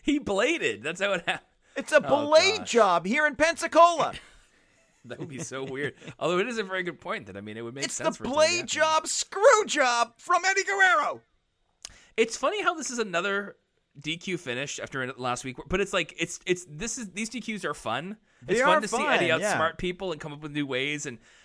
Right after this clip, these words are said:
Speaker 1: uh, we, well, and to be clear, after the match ends, we get to see a replay, and Eddie went over to the timekeeper's
Speaker 2: He just
Speaker 1: table,
Speaker 2: walked
Speaker 1: he rang
Speaker 2: over
Speaker 1: the
Speaker 2: and
Speaker 1: bell.
Speaker 2: rang the bell. Like, he didn't, like, crawl over. He didn't sneak up and go, like,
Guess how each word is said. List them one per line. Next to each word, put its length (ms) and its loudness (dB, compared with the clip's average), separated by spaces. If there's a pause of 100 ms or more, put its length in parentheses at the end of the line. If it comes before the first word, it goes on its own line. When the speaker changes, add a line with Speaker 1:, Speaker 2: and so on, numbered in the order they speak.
(100)
Speaker 1:
uh, 340 -2
we, 140 -4 (120)
well, 240 -4
and 220 -10 (280)
to 100 -16
be 80 -10
clear, 540 -4 (260)
after 400 0
the 60 -8
match 260 -2
ends, 180 -4
we 80 -6
get 100 -12
to 60 -14
see 160 -10
a 40 -8
replay, 440 -4
and 160 -12
Eddie 280 0
went 180 0
over 160 0
to 60 -2
the 40 -10
timekeeper's 500 -8
Speaker 2:
He 100 -8
just 140 -2
Speaker 1:
table, 120 -8
Speaker 2:
walked 360 6
Speaker 1:
he 100 2
rang 180 4
Speaker 2:
over 40 0
Speaker 1:
the 60 2
Speaker 2:
and 80 -2
Speaker 1:
bell. 80 -4
Speaker 2:
rang 260 0
the 100 0
bell. 380 2
Like, 140 -2
he 100 -8
didn't, 280 2
like, 320 -2
crawl 500 -2
over. 560 -2 (160)
He 140 -10
didn't 180 -4
sneak 320 -6
up 160 -2
and 100 -10
go, 180 -4
like, 340 -6